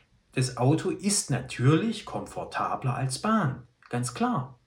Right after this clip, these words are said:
Im Auto habe ich meine Temperatur, ich habe meine Ruhe, ja. Bei der Bahn muss ich umsteigen oder blöd an irgendwelchen Haltestellen rumstehen, dann stehe ich da wie bestellt und nicht abgeholt. Also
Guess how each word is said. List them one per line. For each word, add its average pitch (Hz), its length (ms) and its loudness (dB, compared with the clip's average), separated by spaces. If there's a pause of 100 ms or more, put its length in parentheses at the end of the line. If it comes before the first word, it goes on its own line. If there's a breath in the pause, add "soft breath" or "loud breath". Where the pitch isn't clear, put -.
(160)
Im 139 160 4
Auto 147 280 2
habe 127 160 0
ich - 100 -4
meine 113 280 0
Temperatur, 131 680 -2
ich - 160 -4
habe - 160 -6
meine 85 280 -12
Ruhe, 208 640 2 (200)
ja. 139 400 0 (420 loud breath)
Bei 139 260 2
der 131 100 6
Bahn 135 340 6
muss 135 160 0
ich 135 100 0
umsteigen 175 720 2
oder 127 520 2
blöd 135 300 4
an 143 100 0
irgendwelchen 135 420 0
Haltestellen 156 560 0
rumstehen, 165 540 -2
dann 127 120 4
stehe 147 280 2
ich 143 80 0
da 139 180 -2
wie 131 40 0
bestellt 123 440 -2
und 113 60 -8
nicht - 180 -8
abgeholt. 175 440 -4
Also 131 180 2